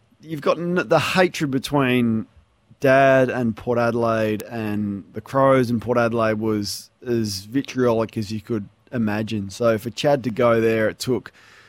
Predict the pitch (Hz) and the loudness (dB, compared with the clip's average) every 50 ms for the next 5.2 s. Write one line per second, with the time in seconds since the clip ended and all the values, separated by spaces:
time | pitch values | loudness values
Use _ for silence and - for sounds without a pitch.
0 | _ _ _ _ _ _ _ _ _ - 113 123 120 123 120 120 113 - - - | _ _ _ _ _ _ _ _ _ -4 0 2 4 4 4 4 2 2 2 2
1 | 131 127 131 135 143 147 147 147 139 120 - - - 139 139 135 135 135 135 127 | 2 4 6 6 6 6 6 4 2 0 -4 -8 -6 -4 -2 0 2 2 0 0
2 | 110 - 120 104 101 139 143 147 139 123 135 120 135 131 127 123 120 110 123 120 | 0 -2 -2 -2 0 0 2 2 2 0 0 2 2 2 4 2 2 2 4 4
3 | 120 123 117 - - 123 120 113 110 104 - 131 131 120 113 - 120 - - 139 | 4 4 2 0 0 0 2 2 0 -2 -2 -2 -2 -2 -2 -6 -8 -2 2 2
4 | 156 175 175 151 135 139 143 165 180 160 - - - 143 139 135 131 127 131 127 | 4 4 4 4 4 4 4 4 4 2 2 0 0 2 4 4 4 4 4 2
5 | 123 117 110 - | 2 0 -4 -4